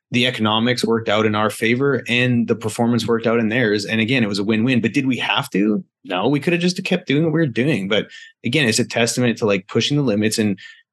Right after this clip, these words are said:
there's always a better or more effective way of doing something. And it was just a cool example. It was something that we kind of were like, "Really? You wanna go that deep into this? Like, what we're doing is working." And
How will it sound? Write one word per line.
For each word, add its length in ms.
there's 160
always 280
a 60
better 400
or 300
more 160
effective 440
way 140
of 120
doing 220
something. 440
And 80
it 40
was 140
just 140
a 60
cool 260
example. 480
It 140
was 120
something 300
that 160
we 80
kind 140
of 60
were 60
like, 160
"Really? 220
You 100
wanna 160
go 320
that 260
deep 240
into 160
this? 240
Like, 200
what 160
we're 100
doing 160
is 100
working." 400
And 160